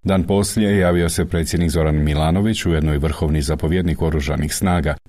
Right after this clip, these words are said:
Budući da se predsjednik vlade ovih dana uključio u razgovore takozvane koalicije voljnih koju čine i države čiji su čelnici najavljivali slanje svojih vojnika u Ukrajinu, podsjećam da je Hrvatska članica Europske unije i natoa,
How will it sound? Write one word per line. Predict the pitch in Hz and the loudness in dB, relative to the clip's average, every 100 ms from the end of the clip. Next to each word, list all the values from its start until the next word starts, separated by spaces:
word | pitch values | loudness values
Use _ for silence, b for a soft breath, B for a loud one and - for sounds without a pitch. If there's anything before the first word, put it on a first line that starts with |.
| 90 | -2
Budući | 95 87 95 80 | 0 0 0 0
da | 82 | 0
se | 87 | -2
predsjednik | 82 80 - 76 - | -2 -2 0 -2 0
vlade | 80 85 80 | 0 2 2
ovih | 73 73 73 76 | 0 0 -2 0
dana | 78 80 | 0 0
uključio | 73 85 80 90 80 | 0 -2 0 0 0
u | |
razgovore | 82 80 82 80 82 | 0 0 0 0 0
takozvane | 87 80 82 78 80 76 | -2 -2 0 0 0 0
koalicije | 85 78 80 - 78 | -2 0 0 -2 0
voljnih | 85 110 80 73 | 0 2 0 -2
koju | - 78 76 | -2 -2 -2
čine | - 82 80 | -2 -2 0
i | 73 | 0
države | 87 82 80 78 - | -2 0 0 0 -4
čiji | - 90 82 | -2 -2 0
su | 90 82 | -2 0
čelnici | 92 90 90 - 90 | 0 0 0 0 0
najavljivali | 85 82 85 85 82 | 0 0 0 0 0
slanje | - 90 85 82 | 0 0 0 0
svojih | - 82 78 71 | -2 0 0 0
vojnika | 82 87 80 87 | 0 0 0 -2
u | |
Ukrajinu, | 107 131 123 117 | 0 0 0 0
podsjećam | 107 110 - 110 123 110 98 | 0 -2 -2 -2 0 0 2
da | 95 | 2
je | 95 92 92 87 | 2 2 2 0
Hrvatska | 92 90 95 110 | 0 0 -2 -4
članica | - 95 92 - 95 | -2 -2 0 0 0
Europske | 90 92 - 98 | 0 -2 -2 0
unije | 98 95 98 | 2 2 0
i | |
natoa, | 107 101 87 78 | 0 0 0 0